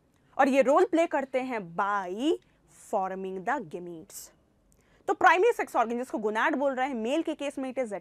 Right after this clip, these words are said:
testes और फीमेल के केस में it is ovaries, जो कि डायग्रामेटिकली आप देख रहे हैं।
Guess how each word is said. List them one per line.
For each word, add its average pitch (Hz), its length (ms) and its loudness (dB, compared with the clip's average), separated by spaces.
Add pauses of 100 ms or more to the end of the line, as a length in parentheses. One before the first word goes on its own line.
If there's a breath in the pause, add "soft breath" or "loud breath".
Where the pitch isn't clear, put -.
(140)
testes 269 580 -8 (380 soft breath)
और 220 100 0
फीमेल 294 360 -2
के 240 100 -6
केस 196 240 -6
में 190 160 -10
it 226 60 -4
is 349 180 4 (280 soft breath)
ovaries, 170 480 -10
जो 262 80 -2
कि 311 80 -4
डायग्रामेटिकली 262 760 -4
आप 254 160 -8
देख - 260 -20
रहे - 140 -20
हैं। - 100 -20